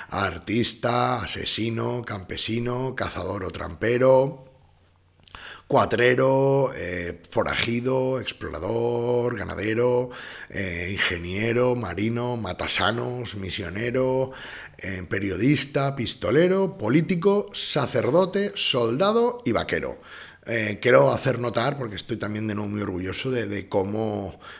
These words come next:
la, la variedad de géneros que se puede encontrar en las, en los di-, ilustraciones. Creo que No Solo Rol ha hecho un trabajo muy, muy bueno, eh, mostrando, eh, una versión del oeste que, que, pues bueno, eh,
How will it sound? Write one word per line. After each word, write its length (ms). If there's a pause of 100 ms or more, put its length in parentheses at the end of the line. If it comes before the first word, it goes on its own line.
(120)
la, 340
la 100
variedad 300
de 100
géneros 440
que 100
se 80
puede 220
encontrar 580
en 220
las, 180 (140)
en 160
los 160
di-, 80
ilustraciones. 720
Creo 240
que 140
No 100
Solo 220
Rol 100
ha 60
hecho 160
un 40
trabajo 520 (360)
muy, 200
muy 240
bueno, 560
eh, 100
mostrando, 800 (360)
eh, 600
una 220
versión 300
del 100
oeste 340
que, 220
que, 180
pues 300
bueno, 180 (160)
eh, 520